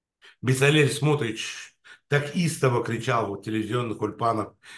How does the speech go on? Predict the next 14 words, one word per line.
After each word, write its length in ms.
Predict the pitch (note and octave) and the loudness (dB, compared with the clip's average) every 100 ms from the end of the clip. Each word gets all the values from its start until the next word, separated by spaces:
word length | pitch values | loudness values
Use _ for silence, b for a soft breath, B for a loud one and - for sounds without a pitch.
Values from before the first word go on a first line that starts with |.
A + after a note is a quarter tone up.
| B | B
что, 500 | - - B2+ A#2 A2 | -8 2 4 4 0
а, 220 | G#2 A2 G#2+ | 0 2 2
«Хамас 460 | B2 C3+ D3 C3+ | 2 4 4 2
за 120 | B2+ | 0
нехес», 680 | B2 E3 - G2+ - - _ _ _ _ _ - | 0 0 0 -6 -12 -18 _ _ _ _ _ -8
Хам-, 320 | G#2+ B2 - | -4 -4 -2
Хамас — 360 | A2 D3 D#3+ C3 | 2 2 2 0
это 140 | A2+ | -2
наше 300 | A#2 A#2 A#2 | -2 -2 -6
достояние, 840 | G2+ - - A2 A2 C3+ C3+ B2+ - _ - | -10 -12 -8 -2 -2 -2 -8 -10 -16 _ -10
которое 360 | A2 - A#2 | -6 0 0
надо 300 | G#2 A2 G#2+ | 0 0 0
беречь. 600 | E2+ A#2 B2+ G2+ - - _ _ _ _ - | 0 0 0 -2 -10 -18 _ _ _ _ -4
Да, 680 | B2+ F3 D#3 G#2+ F#2+ - | 0 2 2 0 -4 -10